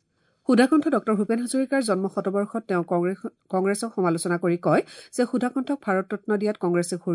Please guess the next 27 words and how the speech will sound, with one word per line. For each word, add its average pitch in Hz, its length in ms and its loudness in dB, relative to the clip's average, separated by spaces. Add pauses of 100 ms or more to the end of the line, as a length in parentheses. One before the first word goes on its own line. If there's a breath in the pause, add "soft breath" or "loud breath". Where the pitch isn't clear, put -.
বিৰোধিতা 156 400 -2
কৰিছিল। 156 340 0 (680 soft breath)
তেওঁ 220 160 6
কয় 247 200 2
যে 294 140 0
ভাৰত 220 260 2
সম্প্ৰতি 220 320 -2
বিকাশৰ 196 440 -2
দিশত 214 240 -4
দ্ৰুতগতিত 170 500 -2
অগ্ৰসৰ 156 380 -4
হৈছে 165 200 -2 (120)
আৰু 170 100 -2 (140)
অসম 196 260 -2
হৈছে - 200 -2 (320 loud breath)
দেশৰ 220 280 0
অন্যতম 202 380 -2
দ্ৰুত 180 140 -4 (120)
বিকশিত 160 320 -6 (560 soft breath)
ৰাজ্য। 151 260 0 (920 soft breath)
জনতাৰ 254 400 4
বাবে 285 200 2
অধিক 214 220 -2
কাম 214 180 4
কৰাত 226 200 2
তেওঁ 202 160 2
আগ্ৰহী 190 280 -2